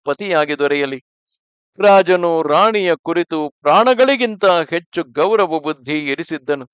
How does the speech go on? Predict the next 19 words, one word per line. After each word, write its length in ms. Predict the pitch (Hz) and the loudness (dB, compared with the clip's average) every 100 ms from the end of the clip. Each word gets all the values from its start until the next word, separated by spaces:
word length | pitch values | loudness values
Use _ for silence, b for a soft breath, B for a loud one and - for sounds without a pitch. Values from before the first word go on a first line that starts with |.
| _ _ _ _ - | _ _ _ _ -8
ಇಂತಹ 520 | 202 180 170 156 156 | -8 0 2 4 2
ಭಾರ್ಯೆಯು 640 | 135 120 165 190 170 160 139 _ _ _ - | 2 0 0 0 -2 -2 -6 _ _ _ 0
ಕಾಲಿಗೆ 440 | 226 254 233 196 | 2 4 2 0
ಬಿದ್ದಿರುವುದನ್ನು 880 | 165 175 185 208 180 175 170 165 160 | 0 -4 -4 -2 0 0 0 0 -4
ನೋಡಿ, 360 | 147 160 156 143 _ b b b - | -2 -4 -6 -10 _ b b b -6
"ಅಯ್ಯೋ 460 | 233 226 214 175 170 _ | -4 2 2 2 -4 _
ಶಿವನೇ" 680 | - - 254 254 262 285 277 | -12 -6 0 2 2 2 2
ಎಂದು 500 | 247 233 202 196 165 | 0 -2 -2 -4 -4
ಅತ್ತು 360 | - 151 - | -4 -6 -4
ಬಿಟ್ಟನು. 440 | 170 165 175 156 143 _ _ _ _ _ _ _ _ _ _ - | -6 -4 -4 -6 -8 _ _ _ _ _ _ _ _ _ _ -2
ಅವನ 320 | 180 175 165 | 2 2 0
ಎಲ್ಲ 520 | 151 143 147 220 214 | -2 0 -2 -2 -2
ಇಂದ್ರಿಯಗಳು 840 | 185 147 180 196 170 165 160 151 139 - | -2 -2 -8 -4 -2 0 0 -2 -4 -2
ಗಾಬರಿಗೊಂಡವು. 840 | 131 180 170 143 151 143 135 143 _ _ _ _ _ - | -2 -2 -4 -6 -6 -4 -6 -10 _ _ _ _ _ 2
ಅವನು 420 | 220 214 196 180 | 4 4 2 -2
ಹೇಳತೊಡಗಿದನು, 920 | 147 165 202 180 175 170 170 165 147 _ _ _ _ - | -2 -2 0 0 0 0 -2 -4 -6 _ _ _ _ -8
"ಸತ್ಯ, 460 | - 254 _ - 220 208 196 | 0 0 _ 0 2 4 2
ಶೀಲಾದಿ 640 | - 220 262 226 196 180 | -2 -6 -2 2 2 2
ಗುಣಗಳಿಂದ 640 | 180 170 214 202 190 185 | -2 -2 -2 0 0 -2